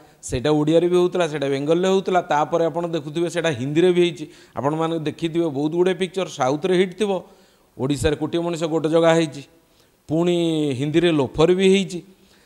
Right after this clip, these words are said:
ସେତେବେଳେ ଗୋଟେ ଟ୍ରେଣ୍ଡ ସେଇଟା ଚାଲୁଥିଲା, କିନ୍ତୁ ଦୁଇ ହଜାର କୋଡ଼ିଏ ପରେ କିଛି କିଛି ଜିନିଷ ସବୁ ବଦଳି ଆସିଛି। ଯେଉଁ ଜିନିଷ ବଦଳିଛି କି, ସେ ଯେଉଁ କହୁଛନ୍ତି ନ୍ୟାସନାଲରେ ନେଇକିନି ପହଞ୍ଚେଇବେ, ସେ ଏକୁଟିଆ ନେଇକି ଚାହିଁଲେ ପହଞ୍ଚେଇ ପାରିବେନି। ଯେତେ ଦିନ ହେଲାଣି ବାଡ଼େଇ ହେଉଛନ୍ତି, ପହଞ୍ଚେଇ ପାରିବେନି।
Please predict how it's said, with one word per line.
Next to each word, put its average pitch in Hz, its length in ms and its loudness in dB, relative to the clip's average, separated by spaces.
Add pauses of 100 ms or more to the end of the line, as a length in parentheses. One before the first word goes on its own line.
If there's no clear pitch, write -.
(120)
ସେତେବେଳେ 269 440 0
ଗୋଟେ 269 180 0
ଟ୍ରେଣ୍ଡ 247 380 -2
ସେଇଟା 240 260 0
ଚାଲୁଥିଲା, 170 520 0
କିନ୍ତୁ 190 280 -10
ଦୁଇ 151 220 -4
ହଜାର 196 300 -2
କୋଡ଼ିଏ 190 360 -4
ପରେ 233 240 -4
କିଛି 226 320 -12
କିଛି 240 240 -8
ଜିନିଷ 175 320 -8
ସବୁ 214 320 -6
ବଦଳି 147 460 2
ଆସିଛି। 101 380 -2 (480)
ଯେଉଁ 170 280 2
ଜିନିଷ 180 300 -2
ବଦଳିଛି 165 480 -2
କି, 196 120 -10
ସେ 175 160 -6
ଯେଉଁ 165 160 -4
କହୁଛନ୍ତି 160 240 -8
ନ୍ୟାସନାଲରେ 156 560 -8
ନେଇକିନି 151 360 -6
ପହଞ୍ଚେଇବେ, 147 340 -10
ସେ 240 80 -8
ଏକୁଟିଆ 190 360 -2
ନେଇକି 202 240 -2
ଚାହିଁଲେ 180 320 -2
ପହଞ୍ଚେଇ 175 340 -2
ପାରିବେନି। 165 440 0
ଯେତେ 139 200 -4
ଦିନ 165 140 -4
ହେଲାଣି 170 200 -2
ବାଡ଼େଇ 147 260 -4
ହେଉଛନ୍ତି, 196 320 -6 (340)
ପହଞ୍ଚେଇ 156 280 0
ପାରିବେନି। 156 480 0